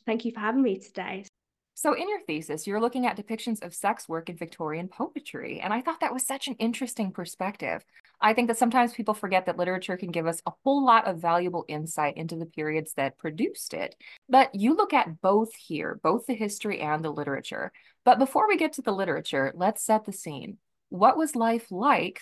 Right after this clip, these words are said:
Speaker 2: for a sex worker in Victorian Britain?
Speaker 1: Yeah, totally. I totally agree that history kinda gets over-, like, literature and history kinda, they're interlinked really well, but they get overlooked. So it was, I wanted to make sure that both were connected.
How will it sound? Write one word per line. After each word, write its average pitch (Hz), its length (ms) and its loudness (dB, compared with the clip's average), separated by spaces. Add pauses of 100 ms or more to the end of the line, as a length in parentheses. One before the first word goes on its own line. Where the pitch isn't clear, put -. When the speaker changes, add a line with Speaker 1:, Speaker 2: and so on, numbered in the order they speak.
Speaker 2:
for 170 240 2
a 180 120 -4
sex 156 360 -4
worker 151 360 -4
in 180 140 -4
Victorian 175 500 -2
Britain? 170 400 -6 (1400)
Speaker 1:
Yeah, 339 140 6
totally. 262 340 4
I 240 120 6
totally 214 320 0
agree 214 260 4
that 202 100 -2
history 202 460 -6
kinda 190 480 -6 (220)
gets - 220 -8
over-, 196 140 -8
like, 185 240 -6
literature 220 400 -4
and 202 100 0
history 202 300 -8
kinda, 190 340 -4 (120)
they're 269 100 6
interlinked 311 460 6
really 220 180 2
well, 240 260 2
but 185 120 -4
they 180 80 -8
get 196 180 0
overlooked. 190 500 -2
So 190 200 -4
it - 80 -2
was, - 180 -10
I 202 140 -2
wanted 202 280 -4
to - 120 -20
make 175 160 -8
sure 180 200 -6
that - 200 -14
both 190 260 -4
were 190 60 -4
connected. - 560 -10